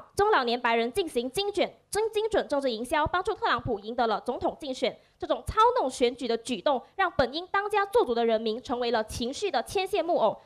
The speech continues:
使人民逐渐不再信任选举，不利于民主政治。第二，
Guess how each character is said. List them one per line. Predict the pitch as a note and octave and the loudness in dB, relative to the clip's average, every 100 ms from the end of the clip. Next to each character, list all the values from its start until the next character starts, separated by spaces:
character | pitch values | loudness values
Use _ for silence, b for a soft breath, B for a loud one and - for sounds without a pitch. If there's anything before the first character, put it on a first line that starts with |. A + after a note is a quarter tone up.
| B | B
使 | - C4+ | -4 2
人 | C4+ | 2
民 | F4 F#4 | 2 -2
逐 | B3 | -2
渐 | B3+ D4+ | 0 -2
不 | - | -2
再 | A#3 C4 | -4 -4
信 | - G4 | -2 -2
任 | D#4 A#3 | 0 -2
选 | A3+ G#3 | -4 -4
举， | A#3+ - b | -4 -6 b
不 | - | -2
利 | D#4+ G4+ | 0 2
于 | B3+ | 0
民 | C4 A3+ | -2 -2
主 | C#4 C4+ | -2 -2
政 | C4 A#3 | -2 -2
治。 | B3 A3+ b b - | 0 -2 b b -6
第 | F#4 | 0
二， | E4 | 2